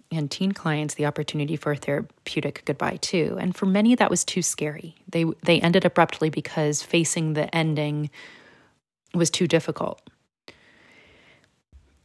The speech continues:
And that, that's hard. Um, sometimes that would result in what we called an ambiguous loss, where you, as the therapist,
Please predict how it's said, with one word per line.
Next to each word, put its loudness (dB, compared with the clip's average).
And 6
that, 6
that's -2
hard. 6
Um, 0
sometimes 2
that 4
would 0
result 2
in 2
what 2
we 0
called 4
an -2
ambiguous 0
loss, -2
where 2
you, -2
as 0
the -4
therapist, 2